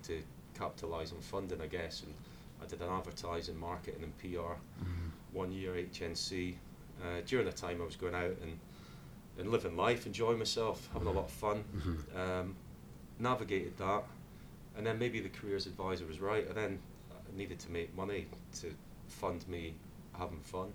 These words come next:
Speaker 2: Yeah.
Speaker 1: So, so I worked in a shop for
Speaker 2: Yeah.
Speaker 1: a year and a half.
Speaker 2: Right.
Speaker 1: After doing that, you realise, well, this, not obviously, but I realised,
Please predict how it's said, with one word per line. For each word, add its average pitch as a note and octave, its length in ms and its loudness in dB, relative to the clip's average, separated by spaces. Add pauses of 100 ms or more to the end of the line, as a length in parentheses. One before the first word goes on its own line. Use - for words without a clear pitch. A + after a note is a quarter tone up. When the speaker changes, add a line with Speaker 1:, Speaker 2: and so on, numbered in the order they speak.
(120)
Speaker 2:
Yeah. F2+ 300 12 (360)
Speaker 1:
So, A#2 300 12
so A#2 220 12
I A#2 40 10
worked A#2 220 12
in A2 80 8
a G#2 60 8
shop A#2+ 340 10
for - 100 8
Speaker 2:
Yeah. - 140 12
Speaker 1:
a - 40 12
year C3 100 12
and G#2+ 100 10
a G#2 60 6
half. A2+ 360 4
Speaker 2:
Right. D2 260 8 (720)
Speaker 1:
After B2+ 260 6
doing A#2 320 10
that, A#2+ 280 8
you G#2+ 60 2
realise, A2 500 8
well, A2 280 4 (480)
this, B2+ 160 4 (240)
not E3 240 6 (540)
obviously, G2 540 4
but F#2 120 -4
I A#2 160 6
realised, G2+ 580 8